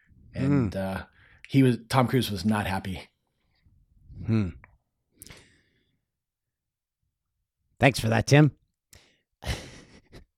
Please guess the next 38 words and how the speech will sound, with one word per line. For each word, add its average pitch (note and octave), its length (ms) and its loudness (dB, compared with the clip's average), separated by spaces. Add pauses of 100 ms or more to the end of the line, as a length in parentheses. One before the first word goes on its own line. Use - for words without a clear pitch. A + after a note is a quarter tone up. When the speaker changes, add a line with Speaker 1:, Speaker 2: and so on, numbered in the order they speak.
(840)
Speaker 2:
Hey, D3 240 4 (120)
fun D#3 280 8
fact. F3 420 6 (320)
Jay C#3+ 260 6
and F3 80 8
I D3 140 10
were C3 180 8
once C#3+ 220 8
on C#3 80 10
a B2+ 60 8
flight E3+ 320 6
with C#3 160 0
Christopher F3+ 480 4
Nolan E3+ 420 10
and A#2 220 2
his G#2+ 180 2
family. A2 540 2 (1120)
There G3 80 8
were A3+ 80 10
other A3+ 240 10
people B2+ 300 4
on A2 100 2
the G2+ 80 -2
flight, B2 340 4
but, A2+ 280 0
uh, G#2+ 260 4
and B2+ 160 6
I D3+ 100 8
would B2 200 2
never B2 260 6
have G2 140 2
known A2+ 220 4
who A2+ 120 4
this G2 180 -2
man G2+ 300 0
was, G#2 240 2
but, - 320 -12
uh, - 160 -12